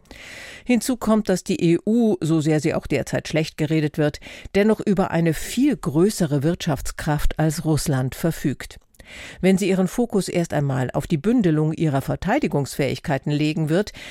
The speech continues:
sieht die Lage schon ganz anders aus. Wenn Trump meint, er könnte das Drehbuch für Friedensverhandlungen mit Putin ganz alleine schreiben,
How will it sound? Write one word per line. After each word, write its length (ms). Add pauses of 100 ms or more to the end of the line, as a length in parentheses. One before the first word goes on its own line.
sieht 260
die 60
Lage 320
schon 300
ganz 240
anders 400
aus. 340 (720)
Wenn 220
Trump 380
meint, 460
er 220
könnte 340
das 220
Drehbuch 560
für 180
Friedensverhandlungen 1080
mit 260
Putin 420
ganz 420
alleine 500
schreiben, 520